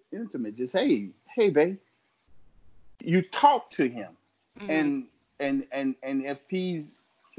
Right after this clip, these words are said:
Speaker 1: doing that spot, you just, just right there, babe. Just, just, you know,
Speaker 2: Mm-hmm.
Speaker 1: that's, yeah, just stay right there. Just, y-, whatever.
Speaker 2: Mm-hmm.
Speaker 1: Now, uh, and, I mean, she said that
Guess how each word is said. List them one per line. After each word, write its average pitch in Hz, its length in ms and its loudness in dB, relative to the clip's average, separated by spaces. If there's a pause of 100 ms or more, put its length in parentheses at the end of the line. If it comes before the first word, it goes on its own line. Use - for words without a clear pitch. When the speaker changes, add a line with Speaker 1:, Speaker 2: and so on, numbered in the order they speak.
(120)
Speaker 1:
doing 160 580 6
that 147 180 6 (400)
spot, - 340 0
you 170 160 -2
just, 156 260 -4 (460)
just 156 280 0 (140)
right 135 280 2
there, 131 200 0
babe. 101 280 -12
Just, 131 280 -6
just, 147 260 -2 (440)
you 143 220 4
know, 143 320 4 (420)
Speaker 2:
Mm-hmm. - 0 -
Speaker 1:
that's, 151 540 -2
yeah, 139 320 0
just 131 260 -6
stay 170 240 4
right 151 260 0
there. 120 120 -2
Just, 123 280 -10 (120)
y-, 147 220 4 (920)
whatever. 143 460 6 (440)
Speaker 2:
Mm-hmm. 190 360 -4
Speaker 1:
Now, 123 260 2 (140)
uh, 82 280 -12 (420)
and, 156 340 2 (120)
I 135 120 6
mean, 123 540 2 (800)
she - 220 -4
said 175 420 4
that 139 180 4